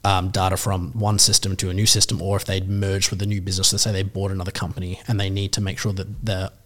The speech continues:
customer's data from the bu-, business they just bought merges with theirs, they need to make sure that's all under one system and it works and it's integrated well. And our job was to either do all of that or parts of it, and we would come in and help or consult on it.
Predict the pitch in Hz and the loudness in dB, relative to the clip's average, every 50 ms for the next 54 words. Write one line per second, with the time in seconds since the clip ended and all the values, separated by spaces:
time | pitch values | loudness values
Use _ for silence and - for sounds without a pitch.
0 | - - - - - - - 104 98 92 92 - 98 95 92 92 - - 104 98 | -16 -6 -2 0 0 2 2 0 0 0 0 0 0 0 0 -2 -2 -2 -2 -2
1 | 98 95 98 92 - - - 117 101 - - - - 110 - 208 - - - 110 | 0 -2 -4 -6 -6 -4 -4 -4 -4 -4 -4 0 4 4 4 4 4 2 0 -4
2 | 92 98 - - - - 107 98 92 - - - - - 101 98 98 95 92 - | -2 -2 -4 -4 -2 -2 0 0 -2 -4 -8 -8 -4 -2 0 0 0 0 0 0
3 | 95 90 - 110 101 95 92 98 - - 110 104 98 - 104 95 95 - - 101 | 0 -2 -2 -2 -2 -2 -2 -4 -2 -2 -2 -2 -2 -2 -4 -4 -4 -4 -4 -2
4 | 95 92 - - - - - - - - - - - 107 107 107 101 107 104 101 | -2 -2 0 0 0 0 0 -4 -14 -20 -18 -10 -4 0 0 0 2 0 0 0
5 | 101 101 101 101 98 - - 120 - 113 101 95 - 107 110 107 101 92 95 - | 0 0 0 4 4 6 6 6 4 2 0 -2 -2 0 0 0 0 0 -2 0
6 | - - - - - - 120 110 - - 131 110 - 110 107 98 101 98 101 101 | 4 4 4 4 4 2 2 2 2 0 0 0 0 0 -2 -2 -2 -2 0 0
7 | 101 104 - - - - - - 110 101 98 101 104 110 101 98 101 - 92 101 | -2 -2 -4 -8 -16 -14 -8 -2 0 2 2 4 4 2 2 4 4 2 2 0
8 | 95 92 98 92 - - 143 165 165 156 170 160 156 - 104 90 - - - - | -2 -2 -4 -2 4 10 10 10 10 10 6 4 4 4 0 -4 -2 -2 2 4
9 | 117 117 - - 120 107 113 - - 117 101 98 95 95 92 - - - 104 98 | 4 4 4 2 2 2 0 0 0 -2 -2 -2 -2 -4 -4 -4 -4 -4 -2 -2
10 | 95 92 92 90 92 95 - - - - - - - - 95 95 - - 95 90 | -4 -4 -4 -4 -4 -6 -6 -8 -16 -20 -18 -10 -4 -2 -2 -2 -2 -4 -4 -4
11 | - - 101 - - - - - - 107 104 92 | -2 -2 0 0 0 0 -2 -4 -4 -4 -4 -4